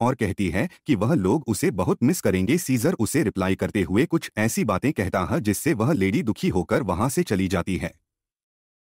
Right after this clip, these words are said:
क्लारा और उसका बॉयफ्रेंड वीकेंड पर घूमने के लिए जा रहे होते हैं। जब यह बात सीजर को पता चलती है तो वह इतना ज्यादा मेंटल हो जाता है कि सुसाइड करने का डिसाइड करता है। जब वह बिल्डिंग की टेरेस पर होता है तो नीचे देखता है कि क्लारा वापस आ गई है।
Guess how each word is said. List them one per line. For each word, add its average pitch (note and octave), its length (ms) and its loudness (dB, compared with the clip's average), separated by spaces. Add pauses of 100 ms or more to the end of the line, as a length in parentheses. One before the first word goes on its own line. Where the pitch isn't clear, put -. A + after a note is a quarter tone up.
क्लारा E3+ 300 4
और A#2 260 4
उसका A2 240 2
बॉयफ्रेंड G2 460 2
वीकेंड A2 420 2
पर - 180 2
घूमने G#2 340 2
के G#2+ 120 0
लिए G2 220 2
जा G2+ 160 2
रहे F2+ 200 2
होते F2 280 0
हैं। G2 180 0 (180)
जब D3 200 0
यह B2+ 160 4
बात G#2 260 0
सीजर B2+ 320 0
को F#2+ 140 -2
पता F#2+ 240 2
चलती F2+ 340 0
है F#2 180 0 (200)
तो C#3 100 2
वह B2 240 0
इतना C3+ 280 2
ज्यादा G2+ 300 0
मेंटल A#2 280 0
हो F#2+ 140 0
जाता F2 260 0
है F#2 220 0 (200)
कि D#3+ 80 2
सुसाइड G#2+ 380 0
करने F#2+ 260 2
का E3 120 0
डिसाइड F#2+ 360 0
करता F2+ 300 -2
है। F#2+ 220 0 (220)
जब B2 220 0
वह C#3 140 2
बिल्डिंग A2 340 2
की F3+ 100 -2
टेरेस G2+ 300 0
पर A2 140 2
होता F#2 280 0
है F2+ 220 -2 (200)
तो D3 80 4
नीचे D3+ 340 4
देखता G2 360 0
है G2 180 0
कि E3+ 120 -4
क्लारा G2+ 360 2
वापस G2+ 400 -2
आ G2+ 100 0
गई F#2+ 220 2
है। A2+ 200 0